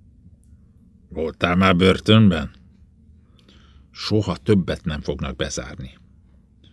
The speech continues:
Melyik bíró üldöz? Pászer, a kapu főbírája.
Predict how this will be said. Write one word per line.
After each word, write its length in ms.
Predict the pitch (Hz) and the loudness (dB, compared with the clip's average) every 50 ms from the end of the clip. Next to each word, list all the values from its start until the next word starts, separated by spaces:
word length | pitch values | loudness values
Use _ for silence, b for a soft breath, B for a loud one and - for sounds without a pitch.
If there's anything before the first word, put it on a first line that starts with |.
| b b b b b b b - _ _ _ _ _ _ _ _ _ _ - _ - | b b b b b b b -20 _ _ _ _ _ _ _ _ _ _ -20 _ -18
Melyik 420 | - - 98 107 104 98 87 78 | -4 0 4 4 4 4 4 0
bíró 460 | 73 82 78 76 76 80 78 76 76 76 | -4 -6 -6 -4 -4 -4 -4 -4 -4 -6
üldöz? 580 | 73 73 71 71 71 67 65 - - - - - _ - _ - _ _ _ - _ _ _ _ - - - _ b b b b b b b b b b b _ _ | -6 -8 -8 -10 -12 -12 -12 -16 -18 -18 -20 -20 _ -20 _ -20 _ _ _ -20 _ _ _ _ -20 -20 -20 _ b b b b b b b b b b b _ _
Pászer, 460 | - 113 120 104 - - - 82 80 | -2 0 0 0 -2 -2 -4 -4 -4
a 100 | 82 80 | -4 -6
kapu 320 | - - 110 110 - - 92 | -2 0 0 0 0 -2 -6
főbírája. 880 | 85 - - 98 92 85 76 82 80 78 - 69 67 65 67 71 69 | -8 0 2 2 2 2 0 -4 -6 -6 -6 -8 -8 -8 -10 -12 -14